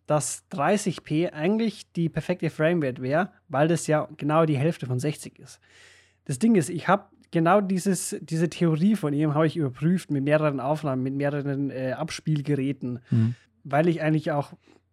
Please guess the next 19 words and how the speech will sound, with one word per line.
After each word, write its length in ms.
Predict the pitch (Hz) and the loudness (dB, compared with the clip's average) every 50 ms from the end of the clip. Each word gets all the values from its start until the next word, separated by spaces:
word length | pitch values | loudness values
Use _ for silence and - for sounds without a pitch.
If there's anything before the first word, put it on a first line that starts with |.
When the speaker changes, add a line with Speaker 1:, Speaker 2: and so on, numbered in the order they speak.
| _ _ _ | _ _ _
Speaker 1:
gedacht 360 | - 139 156 165 170 - - | -2 2 2 2 2 2 2
hab, 200 | 170 165 165 - | 2 2 2 2
es 240 | 160 143 - - - | -2 -4 -4 -6 -2
besser 300 | - 175 160 - 170 143 | -2 0 0 0 -2 -4
zu 160 | - 147 139 | -4 -4 -2
wissen. 320 | 151 147 - - - 131 - _ _ - - - _ - _ _ | -2 -2 -2 -6 -10 -14 -14 _ _ -20 -20 -20 _ -20 _ _
Aber 260 | - 151 170 185 190 | 4 6 8 8 6
durch 320 | 180 185 160 - 190 160 - | 6 2 0 0 0 2 4
meine 200 | 180 175 170 156 | 4 2 2 2
Tests 280 | - 214 233 - - | 2 0 0 0 0
hab 140 | - 160 160 | 0 0 0
ich 100 | - - | -2 -4
gesehen, 400 | - 131 139 156 165 185 214 214 - _ _ _ _ | -6 -4 -2 -2 0 0 -2 -4 -6 _ _ _ _
dass, 400 | - 151 151 147 - - - - | 0 0 0 0 0 -4 -4 0
Speaker 2:
Mhm. 120 | 135 120 | 2 2
Speaker 1:
äh, 100 | 131 147 | 2 0
bei, 640 | 139 - - 139 139 139 139 135 135 135 135 - - _ _ _ _ | -2 -4 -4 -2 0 0 0 0 -2 -4 -4 -8 -10 _ _ _ _
bei 300 | 139 139 139 143 143 139 | -6 -4 -2 -2 -2 -4
Sch-, 400 | 135 - - - - 160 156 | -4 -6 -8 -10 -10 -12 -12